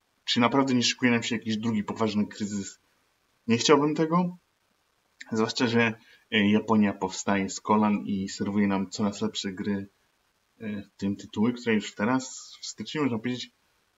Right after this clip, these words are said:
te gierki mają szansę na nominację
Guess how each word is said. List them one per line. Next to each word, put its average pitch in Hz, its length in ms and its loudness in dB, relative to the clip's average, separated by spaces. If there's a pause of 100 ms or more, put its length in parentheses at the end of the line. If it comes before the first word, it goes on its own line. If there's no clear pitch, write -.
(220)
te 117 100 0
gierki 139 440 4
mają 131 180 6
szansę 139 400 0
na 117 420 0
nominację 110 840 0